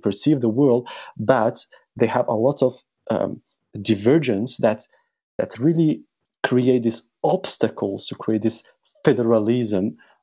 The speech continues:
of the, of, like, the federalism of European uh, countries. But the, this project is very noble in the paper, but very difficult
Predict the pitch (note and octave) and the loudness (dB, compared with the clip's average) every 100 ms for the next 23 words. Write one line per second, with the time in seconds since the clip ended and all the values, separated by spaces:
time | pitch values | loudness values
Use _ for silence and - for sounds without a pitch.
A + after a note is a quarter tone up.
0 | _ G2+ F#2+ - G2+ F#2+ F#2+ - _ _ | _ -8 -8 -4 -2 -2 -4 -8 _ _
1 | _ _ - G2+ - - - - - - | _ _ -10 -10 -8 -6 -6 -10 -6 -2
2 | G#2+ G2+ G#2 A#2+ A2 A#2 - - G2 B2+ | 2 4 2 2 -2 -6 -6 -8 2 4
3 | A#2+ A2+ G#2+ G#2 G2 - - _ _ G#2 | 4 0 -4 -2 -4 -8 -20 _ _ -2
4 | F#2+ - - - A#2+ A#2 - F#2 G2+ A#2+ | -2 -6 -12 0 2 2 0 0 2 0
5 | - B2 A#2 A#2 - - _ _ - A#2 | 0 2 4 2 -2 -12 _ _ -4 0
6 | C#3 - - D#3+ C#3+ A3 F3+ G#2+ C3 C3+ | 0 0 0 2 4 2 2 2 4 4
7 | B2+ C3 G3 D3+ A2 G#2+ - _ _ - | 2 4 4 2 0 -2 -8 _ _ -6
8 | A2+ G#2 A#2 B2 A2 - E2+ - _ - | -2 -2 -4 -2 -2 -4 -12 -14 _ -16
9 | - B2 D#3 F3+ D3 F#3+ F3+ A#2+ | -12 0 2 2 -2 -2 -4 -4